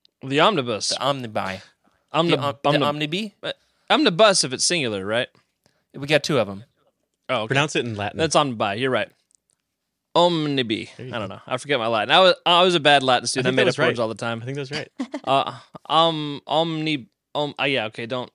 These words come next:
Speaker 1: Miss Clark Brown's shaking her head at me right now. I can feel it. Uh, The Empire Volume Two is delayed to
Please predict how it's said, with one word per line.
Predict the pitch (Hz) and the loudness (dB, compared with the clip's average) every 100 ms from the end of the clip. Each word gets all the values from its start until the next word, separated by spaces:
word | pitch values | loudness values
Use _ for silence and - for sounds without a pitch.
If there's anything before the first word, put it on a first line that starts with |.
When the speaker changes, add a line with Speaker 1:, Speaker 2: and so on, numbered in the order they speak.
| - | -12
Speaker 1:
Miss | 139 | -6
Clark | - 147 | 0 0
Brown's | 127 131 123 | 0 0 -2
shaking | - 131 117 | -2 -2 -4
her | |
head | 113 | -6
at | |
me | 113 | -4
right | 107 107 | -4 -4
now. | 107 | -4
I | 110 | -8
can | 117 | -10
feel | 107 113 | -8 -6
it. | 107 - - - - - | -6 -8 -16 -18 -14 2
Uh, | 139 143 139 127 120 | 6 6 6 4 0
The | 131 165 | 2 6
Empire | 220 220 220 214 208 | 6 6 8 8 8
Volume | 165 208 226 208 170 | 8 8 8 4 2
Two | 196 220 220 214 | 2 2 2 0
is | 160 147 | 0 -2
delayed | 131 135 151 202 196 190 180 143 | -2 0 4 6 6 4 2 -2
to | 160 143 | -2 -2